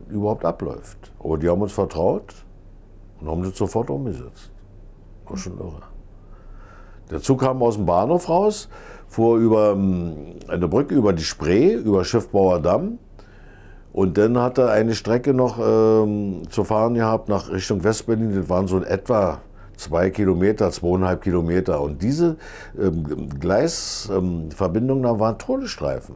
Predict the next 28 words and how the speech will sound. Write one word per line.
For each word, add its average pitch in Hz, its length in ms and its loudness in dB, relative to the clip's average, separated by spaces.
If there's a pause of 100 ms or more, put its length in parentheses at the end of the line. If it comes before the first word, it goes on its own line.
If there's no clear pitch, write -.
(140)
Also 73 260 -8
wenn 78 120 -2
man 80 280 -2
sich 78 160 -8
dort 85 240 0
entdeckt 90 340 -2
hat, 117 160 -2
hat 95 160 -2
man 92 120 -2
sofort 90 380 -2
geschossen. 87 580 -4 (1700)
Das 71 240 -14
war 87 100 -4
schon 87 180 -6
sehr 87 200 -2
riskant. 95 340 -4
Und 82 140 -6
deshalb 123 320 0
fuhr 127 220 -2
der 117 180 2
Zug 170 360 -2
aus 104 200 0
dem 82 200 -2
Bahnhof 107 460 -2
immer 113 260 0
sehr 87 280 0
schnell 82 460 -2
raus, 139 540 -2